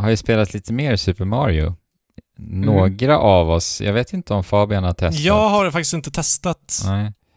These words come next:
Speaker 3: detta.
Speaker 1: Det vi pratar om är ju då alltså Super Mario... Vänta nu, vad heter det? Super Mario Bros trettiofem
Speaker 2: Mm.
Speaker 1: heter det.
Speaker 3: Mm.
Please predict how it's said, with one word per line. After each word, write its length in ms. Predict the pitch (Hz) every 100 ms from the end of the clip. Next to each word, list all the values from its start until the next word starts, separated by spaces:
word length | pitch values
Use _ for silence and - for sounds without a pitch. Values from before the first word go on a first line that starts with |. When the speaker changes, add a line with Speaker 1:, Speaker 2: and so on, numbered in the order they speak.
| _ _ _
Speaker 3:
detta. 380 | 151 - - 165 - _ _ _ _ _
Speaker 1:
Det 220 | - 101
vi 100 | 98
pratar 380 | 95 110 95 -
om 140 | 107 95
är 160 | 90
ju 60 | 90
då 80 | 87
alltså 580 | 87 85 - 90 85 85 - _ _ _ _
Super 320 | - - 95 92
Mario... 520 | 92 85 82 82 87 - _ _ _ _ _ _ _
Vänta 220 | 113 110
nu, 120 | 104
vad 120 | 85 101
heter 180 | 101 90
det? 40 |
Super 260 | - 117 113
Mario 240 | 117 110
Bros 520 | 98 127 104 - - _
trettiofem 680 | - 98 - 80 78 76 98 _ _ _ _ _ -
Speaker 2:
Mm. 120 | 127 139
Speaker 1:
heter 140 | 139
det. 120 | - - _ _ _ - 143
Speaker 3:
Mm. 280 | 127 135